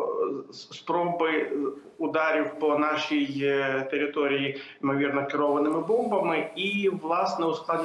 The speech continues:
цього групування було два гелікоптери Мі вісім М Т П Р, я про них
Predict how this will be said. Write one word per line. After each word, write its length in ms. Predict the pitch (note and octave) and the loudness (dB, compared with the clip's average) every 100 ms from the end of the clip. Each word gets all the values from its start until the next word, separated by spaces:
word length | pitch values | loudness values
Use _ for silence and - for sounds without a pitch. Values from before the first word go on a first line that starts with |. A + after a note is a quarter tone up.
| - | -2
цього 240 | E3+ D3+ | 0 2
групування 640 | D3+ D#3+ D#3+ D#3+ D#3 D#3 | 0 0 2 2 2 2
було 380 | D3 C#3+ D3+ C3 - - | 0 0 0 0 -4 -8
два 760 | C#3 C3+ C3+ D#3 D#3 D3+ D3 C3+ D3+ | -6 -4 0 2 4 4 2 2 0
гелікоптери 680 | C#3 D3 - D3+ D#3+ D3+ C#3+ | -4 -6 -10 -6 -2 0 2
Мі 200 | C#3+ C#3+ | 2 2
вісім 680 | C3+ D3+ D3+ - D3 C#3+ C#3+ | 0 0 0 0 -2 0 0
М 320 | D3+ C#3+ C#3 C#3 | 0 0 0 -2
Т 80 | |
П 240 | C#3+ D#3 D#3 | -2 -2 0
Р, 200 | G3+ A3+ | 0 2
я 100 | F3+ | 0
про 160 | - | -2
них 80 | D#3 | -4